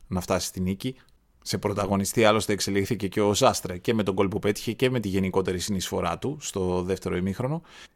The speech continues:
Και αυτό είναι και ένα μέρος της γενικότερης αλήθειας σε σχέση με το παιχνίδι, δεδομένου ότι οι αλλαγές του Ματίας Αλμέιδα δεν κατάφεραν να τη βοηθήσουν την αεκ να βελτιώσει την απόδοσή της, να αλλάξει τη δυναμική της ή να συντηρήσει την, ε, δυναμική που είχε, δεδομένου ότι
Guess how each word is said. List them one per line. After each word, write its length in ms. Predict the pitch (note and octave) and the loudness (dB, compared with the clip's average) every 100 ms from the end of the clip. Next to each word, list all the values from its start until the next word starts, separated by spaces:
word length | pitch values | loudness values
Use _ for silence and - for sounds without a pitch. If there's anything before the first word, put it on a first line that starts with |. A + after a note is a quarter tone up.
| _ | _
Και 140 | - B2 | 2 4
αυτό 280 | G#2+ - D3 | 4 2 2
είναι 160 | D3+ | 2
και 100 | C#3+ | 2
ένα 140 | C#3 B2+ | 0 2
μέρος 380 | C3 B2+ - | 2 2 0
της 140 | - G#2+ | -4 -2
γενικότερης 560 | A#2 A2+ C#3 B2 G2+ | 0 2 4 4 4
αλήθειας 420 | G2+ F#2+ F2 F#2 - | 2 0 0 -4 -4
σε 100 | F#2 | -4
σχέση 300 | G2+ G2 F#2+ | -2 -2 -2
με 80 | |
το 80 | F2+ | -4
παιχνίδι, 380 | F2 F2 A#2+ C3+ | -4 -2 -2 0
δεδομένου 460 | A2+ G2+ G2+ A2+ A#2 | 2 2 2 2 0
ότι 420 | A2 G#2+ G#2 - | -2 -2 -4 -6
οι 320 | G#2+ G2+ G2 | -4 -2 0
αλλαγές 360 | F#2 F#2 G2+ - | 2 2 0 0
του 100 | A2 | 0
Ματίας 360 | F#2+ A2+ G#2 | 0 0 0
Αλμέιδα 440 | G#2 F#2+ G#2+ A#2 G#2+ | 0 0 0 2 2
δεν 160 | A2+ | 2
κατάφεραν 420 | G#2 F#2 F2 F#2+ F#2 | 2 2 0 -2 -2
να 160 | F#2 | -2
τη 80 | F2+ | -2
βοηθήσουν 560 | F2+ F2+ - F#2 F#2+ F2+ | -2 -4 -4 -6 -4 -4
την 360 | F#2 F#2 F2+ - | -2 0 -2 -4
αεκ 320 | G2 G2 F#2 | -2 -2 -2
να 100 | F#2 | -2
βελτιώσει 580 | F#2 F2+ G2 F#2+ - F2 | -2 -2 0 2 0 -4
την 220 | F#2+ F#2 | -4 -4
απόδοσή 480 | F2+ G2 F2+ - A#2 | -2 -2 -2 -4 -4
της, 200 | A#2+ G#2 | -2 0
να 100 | F2+ | 0
αλλάξει 280 | E2+ G2+ - | 0 -4 -4
τη 80 | |
δυναμική 460 | F#2+ F2+ E2+ E2+ A#2+ | -4 -2 -4 -6 -6
της 200 | B2 - | -4 -4
ή 60 | B2 | -2
να 100 | G2+ | -2
συντηρήσει 520 | A2+ G#2 C3+ D3 F2 | -2 0 2 0 -2
την, 240 | F2+ F2 | -4 -2
ε, 160 | F2 E2+ | -2 -4
δυναμική 420 | F2+ F2+ F2+ F#2 | -2 -2 -4 -4
που 140 | F#2+ | -2
είχε, 220 | A2+ A#2 G#2+ | -2 0 0
δεδομένου 420 | G2 F#2 G#2 A2 | 0 0 0 0
ότι 240 | G#2 A#2 | -2 -6